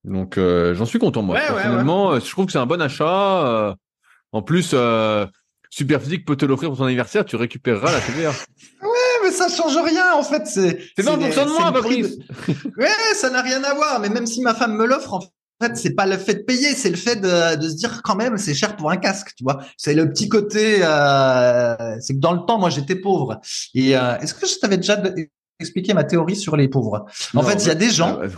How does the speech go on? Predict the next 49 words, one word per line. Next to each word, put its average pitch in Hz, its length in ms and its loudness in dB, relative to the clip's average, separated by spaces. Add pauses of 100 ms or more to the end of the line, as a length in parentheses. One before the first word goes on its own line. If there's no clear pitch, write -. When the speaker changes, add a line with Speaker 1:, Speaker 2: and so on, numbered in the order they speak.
(140)
Speaker 2:
alors 156 200 0
je - 60 -6
te 214 60 0
la 190 140 2
fais 196 120 0
rapidement. 196 560 -2 (220)
En 135 60 0
fait, 196 100 2
il 160 100 -2
y 131 40 0
a 123 40 0
des 151 160 0
gens 196 220 2
qui 131 180 -4
ont, 127 260 0 (160)
qui - 60 -10
étaient 135 140 -2
pas 185 100 0
très 175 200 -2
riches, 170 320 -2
euh, 107 160 2
quand 117 260 -6
ils 120 60 -2
étaient 113 180 0
jeunes, 208 420 2
et 120 80 2
après, 190 240 0
même 190 260 0
quand - 200 -2
ils 139 120 0
ont 143 40 4
un 143 60 2
peu 202 140 -4
plus 196 220 -6
d'argent, 147 640 -2
et 120 140 -4 (340)
ben, 117 120 2
ils 131 120 2
continuent 202 420 0
à 139 100 2
vivre 240 520 -2
comme 214 220 0
quand 156 260 -2
ils 151 140 -2
avaient 151 140 2
pas 196 100 2
d'argent, 113 320 -6
en 98 60 -8
fait, 101 200 -8